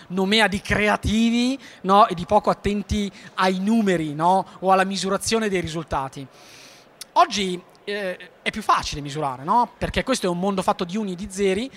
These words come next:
e quindi è un mondo facilmente misurabile. Ogni cosa che voi fate online è tracciabile, lascia un'impronta e le tecnologie che oggi ci sono a disposizione, che sono facili e, e molto meno costose rispetto a, a, al passato, ci consentono veramente di misurare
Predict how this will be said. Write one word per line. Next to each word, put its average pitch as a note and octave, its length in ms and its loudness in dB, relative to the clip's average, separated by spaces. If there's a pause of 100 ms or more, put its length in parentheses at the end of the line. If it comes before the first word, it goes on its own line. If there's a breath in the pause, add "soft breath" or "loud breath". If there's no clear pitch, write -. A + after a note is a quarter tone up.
(280 loud breath)
e C4 140 -4
quindi B3 240 -2
è - 20 0
un A#3 140 -2
mondo A#3+ 640 2
facilmente A3+ 480 -6
misurabile. E3 580 0
Ogni D#4 280 0
cosa C4+ 200 0
che G3+ 100 -6
voi A#3 140 0
fate G#3 220 0
online G#3+ 400 0
è F3+ 100 -6
tracciabile, E3 680 -2
lascia F#3+ 280 0
un'impronta F#3+ 720 -4 (360 loud breath)
e F#3+ 100 -2
le A3+ 100 0
tecnologie C#4 640 -2
che G3 140 -2
oggi F#3+ 260 0
ci - 80 -8
sono A#3+ 180 -4
a G3 40 -4
disposizione, G3 500 -6
che E3+ 80 -8
sono A#3 180 -2
facili D4 720 0 (240 loud breath)
e, G3+ 300 -2
e G3 140 -4
molto D#4 360 2
meno G#3+ 180 -4
costose F#3+ 400 -2
rispetto E3+ 460 -4 (340 loud breath)
a, F3 400 4
a, E3 320 2
al E3 140 -6
passato, E3+ 560 0
ci A#3 200 -6
consentono C4 500 0
veramente C4+ 320 0
di G3+ 80 -6
misurare G3+ 480 2